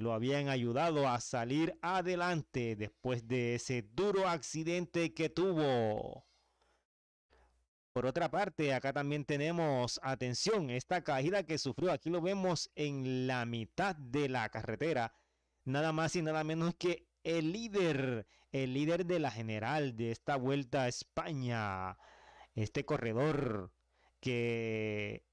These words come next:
afortunadamente se cayó, fue el único corredor que, que se cayó, pero afortunadamente para él fue en los kilómetros de protección.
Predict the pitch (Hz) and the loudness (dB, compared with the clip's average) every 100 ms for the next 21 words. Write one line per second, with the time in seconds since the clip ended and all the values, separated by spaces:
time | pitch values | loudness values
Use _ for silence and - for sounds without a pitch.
0 | - 123 - 143 127 131 147 202 185 180 | -8 -6 -2 -2 -2 -2 0 2 2 0
1 | - 135 123 - _ _ - - - 143 | 0 -2 -2 -6 _ _ -20 -10 -4 -2
2 | 135 123 120 156 165 220 277 262 262 254 | -2 0 2 2 2 2 2 2 2 0
3 | 214 208 185 160 151 202 185 156 151 139 | 0 0 0 2 2 4 2 0 0 2
4 | 127 135 127 135 123 120 131 202 202 - | 0 -2 -2 -4 -2 0 2 2 0 -4
5 | _ _ _ _ _ - 190 180 170 165 | _ _ _ _ _ -2 0 2 2 0
6 | 160 147 143 156 147 160 - 131 - 147 | 0 0 0 0 0 -2 -2 -2 0 0
7 | 147 139 156 160 _ _ _ _ _ _ | 2 2 0 -4 _ _ _ _ _ _
8 | _ _ _ _ - 123 143 143 139 156 | _ _ _ _ -2 0 2 2 2 2
9 | - 139 147 160 160 156 156 156 127 139 | 0 0 2 2 0 0 0 0 0 2
10 | 156 151 139 151 151 143 135 - 117 120 | 2 0 0 0 0 -2 -4 -4 -2 0
11 | 120 101 92 | 0 -4 -10